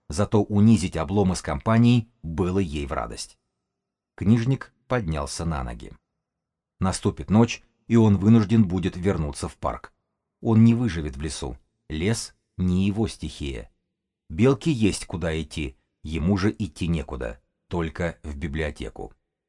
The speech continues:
У него нет другого дома, и ему уже не построить ничего путного, слишком мало времени осталось до прихода беспощадного. "Пообещай, что не станешь избивать меня", сказал он, вытирая с лица быстро густеющую смесь оленей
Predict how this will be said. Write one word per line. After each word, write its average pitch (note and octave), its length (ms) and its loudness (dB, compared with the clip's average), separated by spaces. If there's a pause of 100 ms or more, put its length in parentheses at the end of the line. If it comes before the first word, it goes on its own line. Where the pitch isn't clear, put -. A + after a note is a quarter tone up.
(180)
У G2+ 80 6
него F2+ 220 2
нет F#2+ 300 2
другого D#2+ 440 -4
дома, G2 400 4 (220)
и G2 100 -4
ему A2+ 300 8
уже G#2 160 4
не G#2 100 6
построить A2+ 640 0
ничего G#2 420 4
путного, C#2+ 560 -6 (320)
слишком A#2+ 340 -2
мало E2 300 4
времени F#2 520 2
осталось D#2 500 -6
до D2 100 -10
прихода D2+ 480 -8
беспощадного. A#1+ 920 -8 (800)
"Пообещай, G2 520 -2
что - 200 -6
не E2+ 100 -2
станешь E2+ 540 -4
избивать D2+ 500 -8
меня", D#2 440 -4
сказал C#2+ 420 -10
он, G2+ 260 2 (300)
вытирая F#2 460 0
с - 100 -10
лица F2+ 300 -4
быстро F#2 400 -2
густеющую E2 680 -6
смесь E2+ 400 -4
оленей F#2 580 0